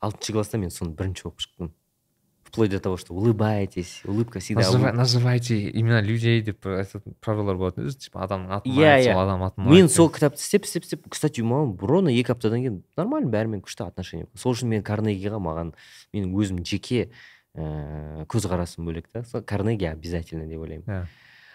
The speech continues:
Speaker 1: Сосын, ә, маған Е-, Есенберлиннің,
Speaker 2: Көшпенділер?
Speaker 1: Есенберлин, Көшпенділер, это,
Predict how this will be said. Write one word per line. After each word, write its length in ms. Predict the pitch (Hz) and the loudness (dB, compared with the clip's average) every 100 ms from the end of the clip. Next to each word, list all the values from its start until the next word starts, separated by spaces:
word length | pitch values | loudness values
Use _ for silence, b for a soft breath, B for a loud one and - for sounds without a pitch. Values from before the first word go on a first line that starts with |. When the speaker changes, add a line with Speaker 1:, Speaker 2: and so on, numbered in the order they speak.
| B B B | B B B
Speaker 1:
Сосын, 460 | 98 - 156 - - | -14 -6 -6 -6 -10
ә, 760 | 92 92 90 90 90 85 80 - _ - - _ _ _ _ _ _ 92 | -8 -6 -6 -6 -6 -8 -10 -14 _ -20 -20 _ _ _ _ _ _ -8
маған 480 | 95 95 127 123 - - | -6 -4 -4 -6 -14 -10
Е-, 160 | 104 101 101 | -8 -6 -6
Есенберлиннің, 720 | - 107 92 87 80 76 78 95 _ _ _ _ _ - | -6 -6 -4 -6 -8 -14 -16 -20 _ _ _ _ _ -6
Speaker 2:
Көшпенділер? 80 | 113 | -4
Speaker 1:
Есенберлин, 480 | - 101 127 80 | -2 -2 -2 -4
Көшпенділер, 680 | - 92 - 87 80 85 82 - _ | -8 -8 -8 -8 -8 -8 -10 -14 _
это, 400 | - - 82 78 | -12 -12 -10 -12